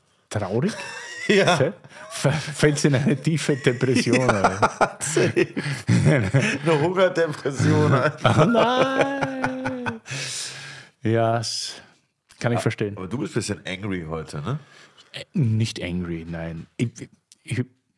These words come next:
Speaker 1: nachdenklich würde ich das, würde ich bestimmen.
Speaker 2: Aha, so
Speaker 1: Ja,
Speaker 2: sagt
Speaker 1: ich,
Speaker 2: man in
Speaker 1: nein, ich
Speaker 2: Österreich.
Speaker 1: woll-, nein, ich hab das Thema ja schon mal angesprochen oder mehrere Themen.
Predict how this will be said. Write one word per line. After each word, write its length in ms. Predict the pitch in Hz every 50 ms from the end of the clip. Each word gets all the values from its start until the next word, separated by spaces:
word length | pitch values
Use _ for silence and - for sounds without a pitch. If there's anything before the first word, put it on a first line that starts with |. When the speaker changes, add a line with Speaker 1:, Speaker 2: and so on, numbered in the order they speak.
| _ _
Speaker 1:
nachdenklich 800 | - 120 117 135 151 143 - - 104 92 92 - - 98 104 -
würde 160 | 110 101 92
ich 140 | 92 - -
das, 240 | - 98 92 - - - -
würde 220 | 123 110 101 104
ich 80 | 98 -
bestimmen. 440 | - 117 101 - - 107 98 95 -
Speaker 2:
Aha, 340 | 87 87 98 95 85 76 76
so 120 | - - 107
Speaker 1:
Ja, 60 | 127
Speaker 2:
sagt 180 | 127 117 139 147
Speaker 1:
ich, 40 |
Speaker 2:
man 80 | - 135
in 60 | 123 131
Speaker 1:
nein, 220 | 156 180 196 202 190
ich 60 | 156 139
Speaker 2:
Österreich. 260 | 107 143 151 160 -
Speaker 1:
woll-, 80 | - 143 120
nein, 300 | 127 135 147 180 202 202 -
ich 180 | 131 120 - 156 - -
hab 240 | 123 131 143 - -
das 160 | 170 147 -
Thema 260 | - 139 151 175 175
ja 120 | 147 139 135
schon 180 | - 143 135
mal 80 | 127 120
angesprochen 580 | 113 131 143 147 156 - - 120 117 107 -
oder 120 | 117 113 107
mehrere 300 | 110 110 113 117 113 113
Themen. 460 | - 117 110 110 120 120 120 127 131